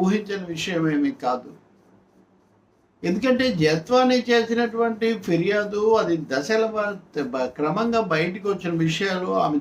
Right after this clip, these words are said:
చూపిస్తున్న ఆధారాలు, అలాగే అప్పటి విషయాలు తెలిసిన వాళ్ళు చెప్తున్నటువంటి సమాచారం కూడా పూర్తిగా ఈ చర్యను సమర్థించే విధంగా ఉంది. కొన్ని ఎవరి మీదో ఆమె కేసు పెడితే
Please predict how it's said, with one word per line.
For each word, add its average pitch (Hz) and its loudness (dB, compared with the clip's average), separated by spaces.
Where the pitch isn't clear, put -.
చూపిస్తున్న 160 -6
ఆధారాలు, 165 -2
అలాగే 277 4
అప్పటి 240 4
విషయాలు 254 2
తెలిసిన 214 2
వాళ్ళు 226 6
చెప్తున్నటువంటి 220 0
సమాచారం 220 4
కూడా 214 2
పూర్తిగా 254 2
ఈ - 4
చర్యను 190 0
సమర్థించే 175 -2
విధంగా 156 -4
ఉంది. - -16
కొన్ని 277 6
ఎవరి 240 2
మీదో 294 6
ఆమె 269 2
కేసు 226 4
పెడితే - -2